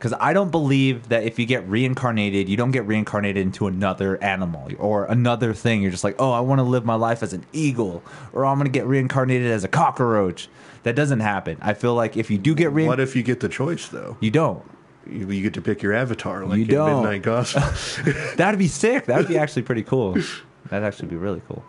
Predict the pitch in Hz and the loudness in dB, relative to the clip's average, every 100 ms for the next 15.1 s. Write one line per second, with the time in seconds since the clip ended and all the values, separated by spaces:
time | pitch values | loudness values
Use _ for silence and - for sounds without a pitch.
0 | - - - 92 95 123 120 131 139 160 | -20 -20 -6 -2 -2 0 -2 0 0 -2
1 | - - - 113 113 131 117 117 113 120 | -4 -6 -6 -8 -4 -4 -2 -4 -4 -4
2 | 120 117 113 120 147 95 98 - 147 131 | -2 -4 -4 -6 -6 -8 -10 -2 0 2
3 | 147 147 160 147 131 113 117 - - 107 | 0 2 2 2 0 2 0 -2 -2 2
4 | 107 113 - 113 107 92 101 101 92 110 | 4 2 0 0 0 0 2 2 0 0
5 | 101 113 131 127 92 90 123 127 123 117 | 2 4 2 0 2 0 0 -2 0 -2
6 | 110 127 143 - - - - 127 143 165 | 0 -2 -2 -6 -8 -10 -4 -2 0 2
7 | 160 170 - 156 139 180 180 147 117 95 | 2 2 2 0 2 0 0 0 0 0
8 | 85 - - - - - - 123 113 120 | -2 -6 -10 -16 -20 -20 -8 -4 0 -2
9 | - 165 - - - - - - - - | -2 -6 -6 -12 -20 -20 -20 -20 -20 -2
10 | 117 127 127 117 131 117 120 107 120 107 | -2 0 -2 0 0 2 0 0 -2 2
11 | 95 107 120 87 80 - 65 52 - - | 2 2 0 -4 -4 -8 -8 -8 -10 -18
12 | - - - - - - - 90 85 - | -20 -20 -20 -20 -20 -6 -4 -2 -4 -4
13 | 92 85 65 82 90 90 - 82 78 - | -4 -2 -2 -2 -2 0 0 -2 -2 -4
14 | 85 85 - 90 - 65 67 - - - | -4 -6 -6 -6 -6 -6 -8 -10 -10 -8
15 | 62 | -8